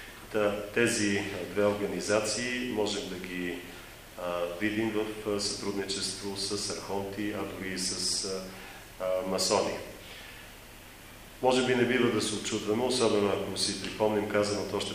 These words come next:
през хиляда осемстотин шестдесет и трета от един масонски автор, Дюкантарьо, който казва: "Тайните общества образуват верига и се пресъздават едно друго."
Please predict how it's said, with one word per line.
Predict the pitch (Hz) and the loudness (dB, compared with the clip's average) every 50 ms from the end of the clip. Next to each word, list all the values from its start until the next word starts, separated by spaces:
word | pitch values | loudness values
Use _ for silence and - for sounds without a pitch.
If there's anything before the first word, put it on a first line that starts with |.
| - 92 | -6 -6
през | 90 - - | -4 -4 -2
хиляда | 101 98 101 101 | -2 -2 0 0
осемстотин | 101 101 101 98 90 - - 98 95 - 95 90 | 0 -2 -2 -4 -4 -4 -6 -6 -4 -4 -4 -4
шестдесет | - - 85 - - 98 85 | -2 -2 0 0 0 -2 -2
и | 90 85 85 - | -4 -6 -6 0
трета | 101 107 107 107 113 | 0 0 2 2 -2
от | 104 - 98 | -4 -4 -4
един | - 98 98 95 | -4 -4 -4 -2
масонски | 90 85 - - 95 90 85 - - 92 | -2 -2 0 0 0 0 -2 -2 -2 -4
автор, | 87 85 - - - 113 | -4 -4 -4 -6 -6 -6
Дюкантарьо, | - 90 90 90 92 92 82 82 - - 90 104 113 113 | -6 -6 -8 -8 -8 -8 -8 -8 -6 -4 -4 -2 -2 0
който | 107 104 98 - - - | -2 -2 -2 -2 -4 -4
казва: | 104 101 101 101 101 | -2 -2 -2 -2 -4
"Тайните | - - 104 98 98 95 98 90 87 | -2 -2 -2 -2 -2 -2 -4 -6 -6
общества | 87 - - - - - - 117 120 120 - - - - - - - - - - | -8 -8 -6 -6 -6 -4 0 0 0 0 0 -4 -8 -10 -12 -12 -14 -14 -8 -6
образуват | 131 - 107 101 98 113 117 113 107 92 90 | -4 -2 0 0 2 2 2 2 2 0 0
верига | 95 95 107 110 113 117 | 0 2 2 4 4 4
и | 110 | 2
се | 110 104 98 92 95 | 2 2 0 -2 -2
пресъздават | 95 - - - 85 - 98 95 98 101 101 - - | -2 0 0 -2 -2 -2 -2 -2 0 -2 -2 -4 -6
едно | 90 90 90 90 87 | -8 -8 -6 -6 -6
друго." | 87 87 85 82 - - | -6 -6 -10 -10 -10 -12